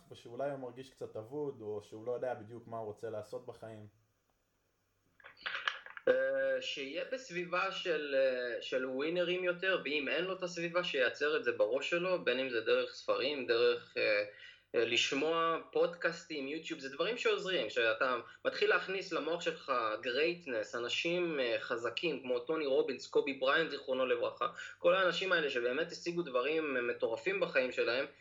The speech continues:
Speaker 2: משהו בסופו של דבר יתחיל להיכנס ולחלחל בתוך הראש, וזה מה שהתחיל אצלי. אז, אה, אני מאמין שבאמת, אה,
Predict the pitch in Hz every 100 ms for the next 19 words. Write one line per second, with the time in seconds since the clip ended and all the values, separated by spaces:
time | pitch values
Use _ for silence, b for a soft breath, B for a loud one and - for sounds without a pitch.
0 | B B 165 208 262 185 170 185 190 175
1 | 170 151 170 160 160 143 151 156 135 120
2 | 127 117 147 135 123 131 127 117 107 -
3 | B B - 123 135 202 214 208 180 -
4 | 202 196 196 - 392 135 - 131 127 120
5 | 127 127 120 120 117 123 135 143 139 156
6 | 196 - 180 - 151 160 160 _ b b
7 | b -